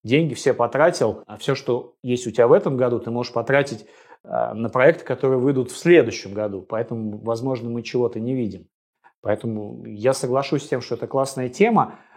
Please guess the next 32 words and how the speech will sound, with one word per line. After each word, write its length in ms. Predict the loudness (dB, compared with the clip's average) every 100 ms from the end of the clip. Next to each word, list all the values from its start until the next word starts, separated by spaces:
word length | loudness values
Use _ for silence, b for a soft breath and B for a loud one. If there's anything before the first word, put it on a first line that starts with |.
| B -6
А, 200 | -4 -4
у 160 | 0
неё 180 | 4 6
есть 380 | 6 6 6 0
определённая 680 | 0 0 4 4 4 2 -4
всё-таки 1160 | -4 -4 -4 -2 0 0 -2 -6 -12 -18 -6
заточенность 680 | -2 4 4 4 0 -10 -12
под 120 | -14
телевизионный 600 | -6 -4 0 6 6 6
формат, 540 | 0 0 0 -2 -4 -8 b b b b
и 280 | 2 2 2
здесь 360 | 6 6 4
тоже 300 | 0 0 0
придётся 600 | -2 -2 -2 -2 -4 -6 -6
всем 220 | -4 -4
онлайн-кинотеатрам 720 | -2 -4 -6 -6 0 0 0
какие-то 340 | -4 -8 -6 -6
эксперименты 720 | -6 -6 -4 0 0 0 -2
проводить. 580 | 0 0 0 -2 -6 -8
Ну, 360 | -6 -6 -8 0
ты 100 | 2
прав 280 | 6 6 4
в 80 | 0
том, 160 | -4
что 180 | -4 -4
здесь 260 | -2 -2 -2
могут 260 | -2 -2
быть 140 | -2 2
гораздо 440 | 4 4 2 -2
более 280 | 0 2 2
низкие 380 | -2 -4 -4 0
затраты. 800 | 0 4 6 6 4 -2 -4